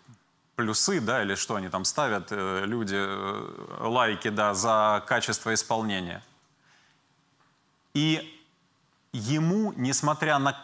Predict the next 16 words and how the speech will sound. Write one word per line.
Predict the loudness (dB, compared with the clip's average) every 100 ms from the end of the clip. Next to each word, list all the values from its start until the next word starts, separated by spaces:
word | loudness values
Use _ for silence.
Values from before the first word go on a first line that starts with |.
| -6
классное | 0 4 4 4 2 0
исполнение, | 0 0 -2 0 -2 -2 -2
несмотря | -2 0 0 0 0
на | 0 0
талант, | 0 0 0 0 -4 -18 -20 _ _ -4
отказывают | -2 -2 4 4 4 2 0 -2 -4
в | -6
конкурсе, | -2 0 0 0 0 0 0 -4 -8 _ _ _ _ _ _
в | -4
участии | 0 0 0 0 -2
в | 0
конкурсе | -2 0 -2 -2 0 -2
на, | 0 0 2 0 -6 -20 _ _
э, | 0 2 2 0 -4 -10
национальный | -4 -2 0 0 2 2 0
отбор | 0 0 0